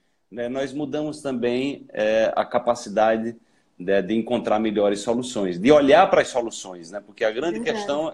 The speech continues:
Speaker 1: é, é, é a pessoa que está focada, ao invés dela estar focada em soluções, ela está focada em problema o tempo todo, ela só olha para o problema, né?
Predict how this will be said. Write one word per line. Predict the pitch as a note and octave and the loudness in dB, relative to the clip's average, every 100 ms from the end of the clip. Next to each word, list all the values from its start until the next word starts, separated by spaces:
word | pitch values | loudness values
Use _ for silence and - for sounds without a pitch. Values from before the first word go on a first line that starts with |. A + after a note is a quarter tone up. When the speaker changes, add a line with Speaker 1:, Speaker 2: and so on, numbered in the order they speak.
| - | -2
Speaker 1:
é, | A#2+ B2 C#3+ D3 _ _ _ _ _ | 2 4 2 -4 _ _ _ _ _
é, | - G#2+ A2 A2+ | -2 2 4 2
é | F2+ | 0
a | G#2+ | -2
pessoa | - - - - D#3+ G3+ F3+ | 0 -4 -4 -4 -2 2 0
que | - | -2
está | B2 - A#2+ C3 B2+ | -8 2 4 4 2
focada, | - - B2 - B2+ C3 | -8 -10 -8 -2 0 0
ao | |
invés | C3 F3 | -2 0
dela | E3 D3 | 2 2
estar | - | 0
focada | - A2+ - G#2 F#2+ | -4 -4 0 0 0
em | F#2+ | -8
soluções, | - G2+ A2+ C#3 C#3+ | -6 -6 -6 -10 -6
ela | E3 | -6
está | D#3+ D#3+ | -2 -2
focada | D3+ D3 D3 D3 | -2 0 0 0
em | |
problema | D#3+ F3 C#3+ D#3+ C#3+ | -4 -4 -4 -6 -6
o | G#2 | -6
tempo | G#2 F#2+ | -10 -8
todo, | F#2 E2+ | -4 -2
ela | F2+ | -2
só | F#2+ A2+ | 0 0
olha | B2+ C#3+ | 0 -2
para | C#3+ | -12
o | |
problema, | - D3+ C#3 A#2+ G2+ | -10 -10 -8 -8 -8
né? | F#2 G#2+ | -12 -14